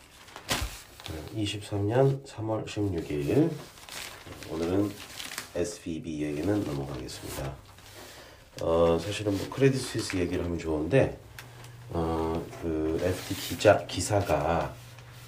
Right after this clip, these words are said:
스-, 스위스 중앙은행의 그 유동성 지원 소식이 나오기 전에 작성돼서 좀 의미가 많이 상실돼서, 어, 그냥 그 정치 이야기 하나 하겠습니다. 지난번에 한번 논설, 논설위원 한 분 소개했었죠. 에드워드 루스,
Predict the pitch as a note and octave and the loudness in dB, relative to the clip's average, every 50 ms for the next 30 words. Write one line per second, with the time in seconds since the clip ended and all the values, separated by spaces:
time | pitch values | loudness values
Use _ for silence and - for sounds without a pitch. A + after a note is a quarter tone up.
0 | - - - - - - - - - - - B2+ A#2 A#2+ - - F#2+ F2+ F2+ F2+ | -18 -16 -16 -12 -10 -6 -6 -6 -6 -2 -2 -2 -2 -2 -2 0 2 4 6 6
1 | F2 E2+ F2 E2+ E2+ E2 E2 E2+ E2+ E2 D#2+ - - E2 D#2 D2+ D#2 E2 F2 F2+ | 6 6 6 4 4 4 4 4 4 2 0 -2 -4 -4 -4 -2 -2 0 2 2
2 | F2 E2 F2 E2+ E2 E2 - - F2 E2 E2+ E2 E2 D#2+ D#2+ D#2+ D2+ - - - | 2 2 0 0 0 0 0 2 4 4 4 4 2 2 -2 -4 -6 -6 -8 -8
3 | G2 F#2 - - E2+ E2+ E2 D2+ C#2+ C#2+ C#2+ C#2+ D2 D2+ - - - E2+ F2 G2+ | -8 -6 -6 -6 -4 -4 -4 -4 -4 -4 -4 -4 -6 -6 -8 -6 -2 0 4 4
4 | G#2 F#2 - D#2+ C#2 - - C#2 C#2 C#2 C2 C2+ C#2+ F#2+ F#2+ F2+ - - - - | 4 4 2 -2 -6 -4 -4 -4 -2 -2 -4 -4 -4 -4 -6 -6 -8 -14 -20 -20
5 | - - - - - - - - D#2+ D2 - D#2 D#2+ D#2 E2 D#2 D2+ D2 C#2+ C#2 | -20 -20 -20 -20 -20 -14 -10 -8 -8 -6 -4 -4 -2 -2 -2 -2 -2 -2 -2 -4
6 | C#2 C#2+ C#2 - - - G2+ G#2 F#2 G2 E2 D2 C#2 C2 - F2 F2 E2+ - - | -4 -4 -4 -6 -6 -4 -4 -4 -2 -2 -2 -2 -2 -2 -2 -4 -4 -6 -8 -16
7 | - - - - - - - - - - - - - - - - - - - - | -20 -20 -20 -20 -20 -20 -20 -20 -20 -20 -16 -10 -8 -6 -6 -6 -6 -8 -8 -8
8 | - - C#3 - - A2+ A#2 - - - - - - - - - - - - - | -6 -4 -4 -2 -2 -4 -6 -8 -12 -16 -14 -12 -12 -10 -10 -10 -12 -12 -12 -10
9 | - - F2+ F#2+ - - - G2 D2+ C#2+ C#2+ C#2+ C#2 C#2 - C#2+ C#2+ C#2 - - | -4 0 2 2 2 4 4 4 6 4 4 0 -2 -2 0 -2 -2 -2 -4 -8
10 | - - - - - E2 D2+ - - - - - - - - - - - - - | -10 -8 -6 -2 0 0 0 -2 -6 -14 -20 -20 -20 -20 -20 -20 -20 -20 -20 -12
11 | - - G2 G#2+ G#2+ G#2 G2+ G2 G2 G2 G2 G2 F2+ D#2+ D#2 D#2+ F2 F2 E2 D2+ | 0 6 6 8 8 8 8 8 8 6 6 6 4 4 6 6 6 6 6 4
12 | D#2+ D#2+ F2 F2 D#2+ F2 D#2+ D2+ D#2 D#2+ E2 E2 C#2+ C2+ C2+ - - C#2+ C#2+ D2+ | 2 2 0 2 2 2 4 4 4 4 4 2 2 0 -2 -6 -6 -4 -4 -4
13 | D2+ - F2+ E2 D2+ D2 D2 C#2+ C#2 C2+ F2 F#2+ F#2 D#2+ D2+ C#2+ C#2 C#2 C2+ - | -2 0 0 2 2 0 0 -2 -2 0 0 -2 -2 0 -2 -2 -2 -2 -2 -2
14 | G#2+ F#2+ F2 E2 - - C#2+ - - - G2 - - - E2+ F2+ F#2 F#2 E2+ D#2 | -4 -2 -2 -4 -4 -6 -6 -4 0 0 0 0 2 2 2 2 4 2 2 2
15 | E2+ F#2+ F2+ D#2+ - - - - | 2 0 0 0 -2 -4 -6 -8